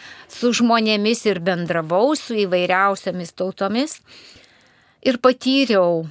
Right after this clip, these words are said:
kodėl skirtingi žmonės eina tuo keliu, kokius jie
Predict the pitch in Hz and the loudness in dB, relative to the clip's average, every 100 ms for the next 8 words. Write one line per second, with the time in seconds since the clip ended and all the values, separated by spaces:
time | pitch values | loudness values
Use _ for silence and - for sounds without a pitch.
0 | - - 226 180 214 254 254 247 - 226 | -14 -4 -2 0 2 4 2 0 -4 -4
1 | - 233 220 196 208 202 214 196 185 - | 0 0 2 0 0 0 0 -2 -4 -6
2 | - 175 185 233 269 269 277 269 254 240 | -10 -8 -4 -4 -2 0 0 0 -2 -2
3 | 247 254 247 240 - 180 - 202 - 170 | -2 0 -2 -4 -6 -6 -6 -10 -10 -12